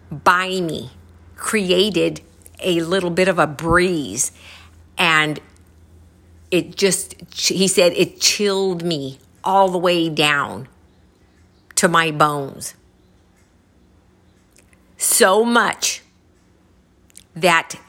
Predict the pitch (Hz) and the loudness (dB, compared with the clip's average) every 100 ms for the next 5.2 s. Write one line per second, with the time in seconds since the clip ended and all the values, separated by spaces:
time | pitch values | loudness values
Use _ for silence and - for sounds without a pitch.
0 | _ _ - 170 185 185 170 160 - 180 | _ _ -4 2 4 4 4 2 -2 -8
1 | - 151 147 156 156 156 165 170 165 143 | -4 -4 -2 -2 0 2 0 0 -2 -4
2 | 139 139 135 131 - - _ _ _ _ | -4 -6 -8 -10 -18 -20 _ _ _ _
3 | - 165 - - 170 160 165 156 151 - | -2 0 0 0 0 -2 -2 -2 -6 -14
4 | - _ - 180 220 202 160 156 165 170 | -20 _ -4 2 4 4 0 2 2 2
5 | 165 | -2